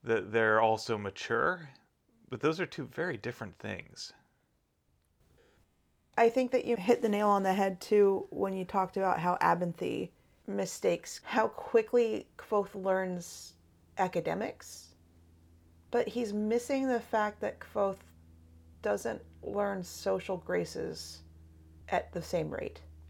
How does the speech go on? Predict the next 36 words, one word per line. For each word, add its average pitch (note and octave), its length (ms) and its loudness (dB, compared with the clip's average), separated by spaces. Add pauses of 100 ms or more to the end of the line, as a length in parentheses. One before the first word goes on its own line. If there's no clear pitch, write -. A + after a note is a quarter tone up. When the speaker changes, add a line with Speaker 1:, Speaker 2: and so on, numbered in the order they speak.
(320)
Speaker 2:
I G#3+ 140 2
think G#3+ 340 -6
adult G#3 400 4
Kvothe D3 500 2
wants G3+ 440 2
to A3 80 -2
make F#3 240 0
it - 240 -2
appear F#3 480 0
that F3 180 2
he F3+ 160 -4
is E3 140 -4
at E3 180 -4
least F3+ 340 -6
somewhat E3+ 600 2 (640)
self-aware - 960 4
at E3+ 160 0
this D#3 180 0
point. - 320 -12 (840)
"Well, F#3 140 0
don't B3 260 6
think A#3 200 0
that - 200 0
everything G3+ 520 0
was F3 240 -2
easy E3 320 -6
for E3 260 -4
me E3 180 -6
and E3 220 -4
that D#3+ 320 -4
I E3 120 -2
didn't F3+ 360 -4
get F3 160 0
into E3+ 240 -4
any E3 220 -6
trouble. - 460 -6